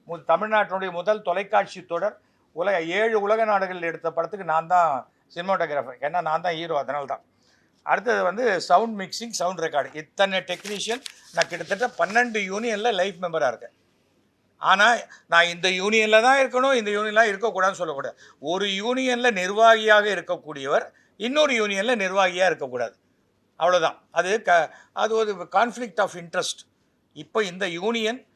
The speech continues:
தயாரிப்பாளர் சங்கம் பின்னாடி இருந்து இயக்குது, இயக்கட்டும், என்ன தப்பு? இந்த, எப்போ உனக்கு இந்த தயாரிப்பாளர் சங்கம் வேண்டாம்,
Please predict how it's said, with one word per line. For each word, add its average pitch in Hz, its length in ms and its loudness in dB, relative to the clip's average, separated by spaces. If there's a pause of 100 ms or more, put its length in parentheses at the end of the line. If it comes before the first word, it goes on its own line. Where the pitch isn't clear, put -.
(200)
தயாரிப்பாளர் 220 920 4
சங்கம் 196 280 -4
பின்னாடி 202 360 2
இருந்து 190 300 -6
இயக்குது, 190 480 -6 (100)
இயக்கட்டும், 247 540 0 (340)
என்ன 254 180 0
தப்பு? 214 520 -2 (880)
இந்த, 160 260 -8
எப்போ 151 360 0
உனக்கு 233 400 0
இந்த 208 280 2
தயாரிப்பாளர் 208 840 4
சங்கம் 175 240 0
வேண்டாம், 190 580 2